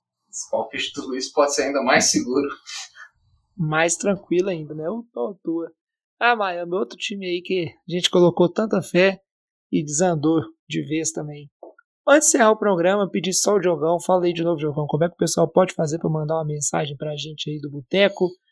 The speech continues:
Speaker 2: sugestões, perguntas e tudo mais?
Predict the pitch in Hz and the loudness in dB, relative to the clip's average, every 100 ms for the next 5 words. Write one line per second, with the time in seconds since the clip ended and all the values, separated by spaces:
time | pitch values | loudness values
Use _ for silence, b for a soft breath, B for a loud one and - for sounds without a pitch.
0 | _ - 165 147 147 - 208 202 180 - | _ -6 -4 -4 -4 0 4 4 4 2
1 | 165 143 160 196 196 180 170 - 170 156 | 2 2 0 0 2 2 0 -2 0 0
2 | 147 143 - - | -2 -6 -10 -12